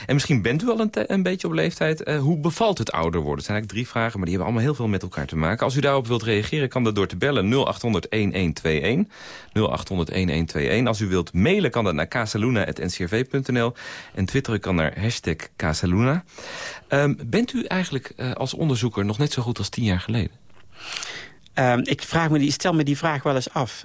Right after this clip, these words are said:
Speaker 2: Eh, eh, en, en ik heb de conclusie getrokken dat ik nog, eh, heel veel dagen ontzettend veel doe. Eh, het verbaast
Speaker 1: Maar dat
Speaker 2: mij,
Speaker 1: kan
Speaker 2: want
Speaker 1: ook,
Speaker 2: ik had
Speaker 1: dat,
Speaker 2: eigenlijk van
Speaker 1: dat, dat
Speaker 2: tevoren
Speaker 1: zegt nog
Speaker 2: gedacht
Speaker 1: niet
Speaker 2: van,
Speaker 1: zoveel,
Speaker 2: nou,
Speaker 1: hè?
Speaker 2: als je zestig bent, dan, eh, kun je je bijna wel afschrijven.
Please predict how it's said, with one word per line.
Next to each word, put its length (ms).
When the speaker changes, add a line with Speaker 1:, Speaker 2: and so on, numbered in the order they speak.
Speaker 2:
Eh, 260
eh, 540
en, 180
en 320
ik 160
heb 160
de 160
conclusie 440
getrokken 440
dat 180
ik 160
nog, 320
eh, 140
heel 440
veel 200
dagen 480
ontzettend 560
veel 260
doe. 220
Eh, 220
het 160
verbaast 300
Speaker 1:
Maar 100
dat 80
Speaker 2:
mij, 100
Speaker 1:
kan 80
Speaker 2:
want 120
Speaker 1:
ook, 60
Speaker 2:
ik 60
had 80
Speaker 1:
dat, 20
Speaker 2:
eigenlijk 120
van 100
Speaker 1:
dat, 100
dat 60
Speaker 2:
tevoren 240
Speaker 1:
zegt 120
nog 80
Speaker 2:
gedacht 60
Speaker 1:
niet 120
Speaker 2:
van, 100
Speaker 1:
zoveel, 140
Speaker 2:
nou, 100
Speaker 1:
hè? 60
Speaker 2:
als 100
je 60
zestig 440
bent, 300
dan, 300
eh, 180
kun 120
je 100
je 80
bijna 260
wel 140
afschrijven. 540